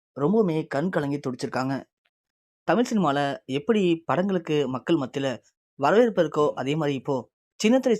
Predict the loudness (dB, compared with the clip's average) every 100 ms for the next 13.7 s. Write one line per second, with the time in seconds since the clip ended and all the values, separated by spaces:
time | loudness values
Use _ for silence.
0 | 0 0 0 0 2 0 0 -6 -4 -2
1 | -2 -2 -4 -4 -2 0 0 0 -2 -2
2 | -6 -4 -2 -2 _ _ _ -6 -4 -2
3 | -4 -4 -2 -2 -2 -4 0 2 2 0
4 | -4 -2 -2 -2 0 0 0 -8 _ -2
5 | 0 2 2 0 -2 -2 -4 -4 -8 _
6 | _ _ 0 2 2 2 2 2 2 2
7 | 0 -2 -6 -2 0 0 0 -4 -2 0
8 | 0 0 -2 -2 -2 -2 -2 -2 -2 -4
9 | -8 _ _ _ 0 2 4 2 2 0
10 | 0 0 0 0 4 4 2 _ _ -2
11 | 2 4 4 2 2 2 4 4 4 4
12 | 2 4 4 4 0 -4 0 2 4 2
13 | 2 2 2 0 0 -2